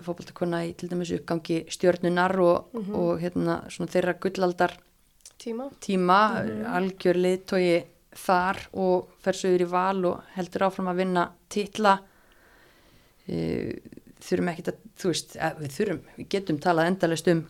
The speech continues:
Speaker 1: hvað, hérna, hversu mikilvæg hún er innanvallar, en það er frábært og við viljum hrósa henni fyrir það hvað hún er að gera vel utanvallar,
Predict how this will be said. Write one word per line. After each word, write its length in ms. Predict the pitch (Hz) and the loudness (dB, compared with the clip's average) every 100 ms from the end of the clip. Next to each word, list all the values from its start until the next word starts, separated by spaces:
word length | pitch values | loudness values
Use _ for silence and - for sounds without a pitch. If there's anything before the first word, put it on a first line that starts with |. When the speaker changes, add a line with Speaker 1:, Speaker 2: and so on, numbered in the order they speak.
| _ | _
Speaker 1:
hvað, 320 | - 180 175 - _ | 0 2 2 -4 _
hérna, 540 | 170 165 165 160 151 - - _ - - - _ - | -4 -2 0 0 0 -4 -20 _ -20 -20 -20 _ 0
hversu 260 | 202 185 185 | 2 4 2
mikilvæg 420 | 190 190 180 175 | 2 4 6 4
hún 100 | 180 | 6
er 120 | 185 | 4
innanvallar, 560 | - 240 202 170 170 160 | 4 2 4 2 0 -2
en 100 | 160 | -2
það 300 | 190 175 170 | 2 4 2
er 80 | 170 - _ _ _ _ | 0 -8 _ _ _ _
frábært 460 | - 220 254 165 - | 0 0 2 -2 0
og 100 | 180 | 4
við 180 | 185 175 | 4 4
viljum 200 | 170 170 | 2 0
hrósa 320 | 190 220 208 | 0 0 0
henni 240 | 175 160 - _ | 0 -2 -6 _
fyrir 320 | - 185 165 | -2 0 0
það 300 | - 175 175 | 2 2 0
hvað 160 | - 170 | -2 -2
hún 80 | 165 | 0
er 120 | 165 | -2
að 40 | 160 | 0
gera 240 | 190 185 | 2 4
vel 200 | 185 190 185 - - _ _ _ _ | 4 2 2 -14 -20 _ _ _ _
utanvallar, 540 | - 277 262 175 170 | 2 6 6 6 4